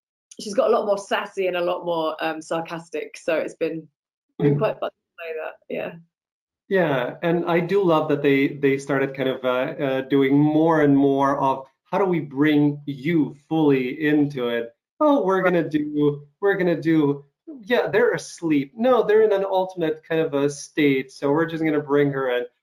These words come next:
Speaker 2: Like, they're, they're very creative in, in, uh, trying to, uh, to get that to work. I love it.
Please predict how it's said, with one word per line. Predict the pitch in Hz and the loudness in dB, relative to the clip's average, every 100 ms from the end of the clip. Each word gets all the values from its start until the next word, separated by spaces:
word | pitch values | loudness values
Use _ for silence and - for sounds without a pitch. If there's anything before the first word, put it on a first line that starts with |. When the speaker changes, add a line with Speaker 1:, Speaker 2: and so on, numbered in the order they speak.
| - | -4
Speaker 2:
Like, | 214 190 | -4 0
they're, | 208 208 | 2 2
they're | 170 185 190 185 - | 0 0 -2 -4 -12
very | 185 160 165 233 254 | -18 -8 0 0 0
creative | - 160 185 143 - 165 | 0 2 4 2 -2 -2
in, | 147 156 | 0 0
in, | 156 143 139 | 2 2 2
uh, | 135 139 | 0 -2
trying | 135 151 147 147 | -2 0 2 2
to, | 143 139 | 0 0
uh, | 135 135 | -2 -4
to | 143 | -6
get | 139 135 | -6 -4
that | 131 131 | -6 -4
to | 131 | -6
work. | 113 120 | -6 -4
I | |
love | 120 | -4
it. | 120 | -4